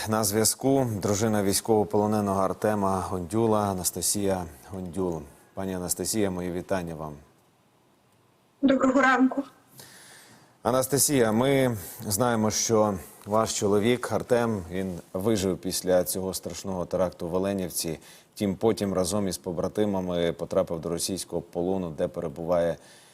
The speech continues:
Speaker 1: і досі. Якщо пригадати цей жахливий злочин росіян, який вони вчинили два роки тому, що ви відчували насамперед в ці дні? Бо, наскільки мені відомо, то Артем, е, вам до останнього навіть не розповідав, що він на Азовсталі,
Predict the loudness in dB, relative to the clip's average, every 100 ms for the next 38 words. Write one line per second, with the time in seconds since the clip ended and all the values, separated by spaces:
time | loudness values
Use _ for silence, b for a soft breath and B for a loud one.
0 | b b -6 0 0 0 -2 -2 -2 0
1 | 0 0 0 0 4 4 2 0 0 2
2 | 2 0 -4 -2 -2 -2 -4 -2 -2 -2
3 | -6 -8 b b b b 2 2 2 2
4 | 2 2 0 -2 -2 -2 -4 -4 -6 -6
5 | -2 0 -2 2 4 4 0 -4 -4 -2
6 | 0 0 -2 b b b b b b -4
7 | 2 2 4 2 2 0 0 4 4 4
8 | 2 0 0 0 0 -2 -2 -6 -4 -4
9 | -4 -6 -4 -2 -2 -2 -2 -2 -2 -2
10 | -2 0 0 0 -2 2 2 2 0 0
11 | 0 -4 -6 -4 -2 2 0 0 2 2
12 | 2 0 0 -2 -4 -2 -4 -4 -4 -4
13 | -4 -6 -6 2 2 2 -4 -4 -4 -2
14 | -4 -4 -4 -2 2 4 4